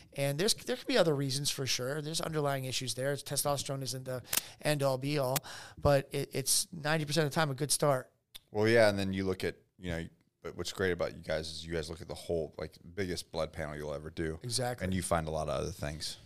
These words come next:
Speaker 2: Yeah.
Speaker 1: Yeah, it's, it's, um, it's, it's great when,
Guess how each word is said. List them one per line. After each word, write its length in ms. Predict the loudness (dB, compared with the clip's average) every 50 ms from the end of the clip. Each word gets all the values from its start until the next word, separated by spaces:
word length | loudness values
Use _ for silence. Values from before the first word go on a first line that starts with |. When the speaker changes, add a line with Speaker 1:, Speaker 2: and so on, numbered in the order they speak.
| -20 -20 -14 -12
Speaker 2:
Yeah. 120 | -10 -8 -2
Speaker 1:
Yeah, 180 | 0 2 2 2
it's, 140 | 2 0 -4
it's, 300 | -4 -4 -2 0 0 2
um, 300 | 2 0 -2 -2 -6 -8 -14 _ _ _ _ _ _ _ _ _ _ _ _ _ _ _ _ _ _ _ _ -20 _ _ _ _ _ _ _ _ _ _ _ _ -4
it's, 260 | -2 0 0 -2 -2 _ _ -4
it's 160 | -2 -2 -2
great 420 | 0 0 4 6 6 4 4 2
when, 420 | 2 4 4 4 4 2 -2 -6